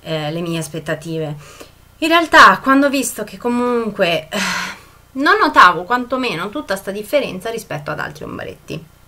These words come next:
e invece secondo me dovevo notarla.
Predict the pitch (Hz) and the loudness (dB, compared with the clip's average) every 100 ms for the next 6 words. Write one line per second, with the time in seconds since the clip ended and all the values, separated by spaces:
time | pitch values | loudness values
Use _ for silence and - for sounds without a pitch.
0 | _ - - - - - - - 277 269 | _ -20 -20 -20 -20 -20 -8 6 6 6
1 | 262 262 269 415 240 196 151 139 165 151 | 4 2 2 0 -2 -4 -4 -4 -4 -2
2 | 143 151 151 92 - 73 165 | -4 -6 -6 -8 -8 -8 -10